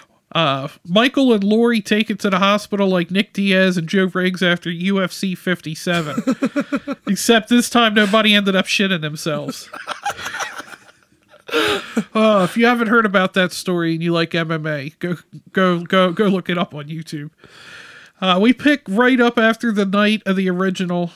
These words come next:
Speaker 1: and uh, Halloween, and we get more the night he came home. I mean, it's on the poster.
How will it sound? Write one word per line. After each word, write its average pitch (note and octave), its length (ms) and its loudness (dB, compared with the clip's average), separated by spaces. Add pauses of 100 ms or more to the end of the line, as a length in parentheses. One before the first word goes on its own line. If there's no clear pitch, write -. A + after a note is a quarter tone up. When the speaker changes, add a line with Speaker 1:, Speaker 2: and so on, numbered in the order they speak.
(140)
Speaker 1:
and F3 200 -2 (400)
uh, E3+ 240 0
Halloween, E3+ 480 0
and E3 80 -4
we F3+ 80 0
get F3 200 0
more G3+ 220 2
the F#3+ 120 0
night F#3 320 0
he G3 140 -2
came D3+ 300 -4
home. C#3+ 340 -10 (260)
I E3 120 -6
mean, D#3+ 440 -8 (520)
it's - 200 -10
on F3 200 0
the D#3 80 -6
poster. D#3 520 -6